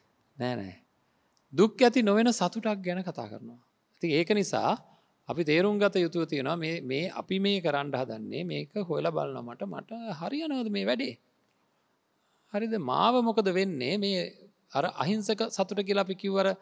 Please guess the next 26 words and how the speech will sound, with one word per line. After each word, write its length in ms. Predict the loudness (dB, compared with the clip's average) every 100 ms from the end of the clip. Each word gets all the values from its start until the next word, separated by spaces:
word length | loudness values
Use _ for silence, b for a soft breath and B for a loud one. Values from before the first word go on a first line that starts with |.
| b b b 0
ගේහ 200 | 4 6
නිස්සේත 320 | 4 2 2
සතුට 240 | 2 0 0
ගන්නකො. 400 | -2 -2 -6 -8 _ _ _ _ _ 2
එතනත් 340 | 6 6 4
ගැටලුවක් 420 | 4 2 2 0 2
එනවනේ 220 | 0 0
කිසි 220 | -2 2 2
වැරැද්දක් 500 | 4 4 4 2 0
කරන්නේ 360 | 0 0 -2 -4
නැතිව 280 | -4 -2 -2
කෙනෙක් 280 | -2 -6 -6
ජීවත් 340 | -4 -2 -2
වෙනවා. 280 | -2 -4 -6 -14 _ _ _ _ _
අම්මා 260 | -2 0
මැරෙනවද 380 | 0 -2 -2 -4
නැද්ද? 220 | -6 -8 -12 -14 _ _ _ _ _ _ _ 0
එයාගේ 240 | 4 4
අම්මා 180 | 2 2
මැරෙන්නෙම 360 | 2 2 0 -2
නැද්ද? 240 | -4 -6 -18 _ _ _ _ _ _ _ _ _ _ _ _ _ _ _ _ _ -14
ඔන්න 200 | -6 -4
ඔය 80 | -2
ප්‍රශ්නේ 320 | -2 -2 -4
තියෙනවා 260 | -2 -4
ඔතන. 180 | -8 -12